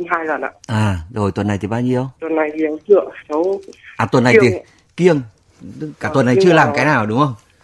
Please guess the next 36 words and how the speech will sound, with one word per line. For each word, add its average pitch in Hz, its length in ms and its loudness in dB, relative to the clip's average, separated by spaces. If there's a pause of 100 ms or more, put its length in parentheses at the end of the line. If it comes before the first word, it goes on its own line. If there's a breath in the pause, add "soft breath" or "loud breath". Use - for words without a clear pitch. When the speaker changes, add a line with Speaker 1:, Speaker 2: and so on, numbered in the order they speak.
(520 soft breath)
Speaker 1:
kiểu 135 140 2
là 147 300 2
cháu 175 180 0
cứ 247 60 -2
nhìn 220 240 4
thấy 180 100 2
mấy 196 200 2
cái 202 140 0
ảnh - 100 -16
ở 135 200 -12
trên, 190 280 4
ờ, 180 80 0 (460)
mạng 190 160 -4
xã 151 60 0
hội 196 240 2
ấy 202 80 -2
ạ. - 120 -2 (200)
Speaker 2:
Ừ. 147 180 2 (520)
Speaker 1:
Thì - 80 -8
Speaker 2:
Thế - 0 -
Speaker 1:
cháu 180 100 2
Speaker 2:
sao? 208 160 6
Speaker 1:
bị 175 160 -2
kiểu 139 160 -2
kích 208 160 -10
thích 247 120 -8
ấy 240 80 8
ạ. - 180 -2 (160)
Speaker 2:
Rồi 185 300 -2
thì, 226 100 -10 (240)
thì, 180 120 -12
thì, 196 260 -6
thì 170 100 -6 (180)
tắt - 200 -4
ba 214 200 2
G 196 100 0